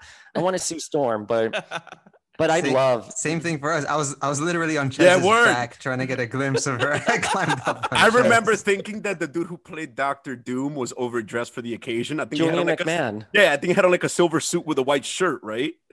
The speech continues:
Speaker 1: Yeah. Well, wait, do you wanna know what I remember about Julian McMahon specifically about this? So, you know, you had to wait in line to, to go see them, and they were all sitting,
Speaker 2: Yeah.
Speaker 1: uh,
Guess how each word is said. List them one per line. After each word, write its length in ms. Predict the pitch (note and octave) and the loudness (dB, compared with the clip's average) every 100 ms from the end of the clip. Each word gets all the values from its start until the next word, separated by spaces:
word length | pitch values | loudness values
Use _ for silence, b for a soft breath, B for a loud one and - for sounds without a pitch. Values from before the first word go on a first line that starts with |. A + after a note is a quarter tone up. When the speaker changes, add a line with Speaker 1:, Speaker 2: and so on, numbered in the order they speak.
| - | -4
Speaker 1:
Yeah. 260 | E3 F3 | -2 -2
Well, 200 | - D#3 | -2 0
wait, 320 | D#3 C#3+ A#2+ | 2 2 0
do 60 | A#2 | -4
you 80 | C#3 | -2
wanna 180 | D#3+ D#3+ | 0 0
know 120 | D3 | 0
what 120 | C3 | 0
I 40 | |
remember 500 | A#2+ A#2+ A2 A2 A#2 | 0 0 -2 -2 -2
about 280 | A2 A2+ A2 | -2 -4 -4
Julian 420 | G#2 A2+ A2+ A2 G#2 | -2 -2 -2 -4 -6
McMahon 480 | G2+ G2+ G2+ G#2 G#2 | -6 -4 -4 -4 -8
specifically 520 | - G2 G2+ - A#2 | -10 -8 -8 -4 -4
about 200 | A2 A2 | -2 -4
this? 140 | A#2+ | -4
So, 80 | C#3 | -4
you 100 | C3+ | -2
know, 80 | C#3+ | -2
you 80 | C#3 | -2
had 80 | |
to 80 | C#3+ | -2
wait 140 | D3+ D3 | -2 0
in 80 | |
line 180 | C3+ A#2+ | 0 -2
to, 360 | A#2 B2 A#2+ A2 | -2 -2 -2 -4
to 160 | - A#2+ | -6 -4
go 160 | A#2+ | -2
see 180 | A#2 A#2+ | -2 -6
them, 180 | A2 A2 | -4 -4
and 120 | A2 | -2
they 40 | |
were 120 | A2 A#2 | -2 -2
all 120 | A#2 | -2
sitting, 600 | - - C3 A#2 A2 A2 - | -4 -4 -2 -2 -4 -6 -2
Speaker 2:
Yeah. 180 | C3+ A#2 | -2 0
Speaker 1:
uh, 240 | G#2 G#2+ | -2 -4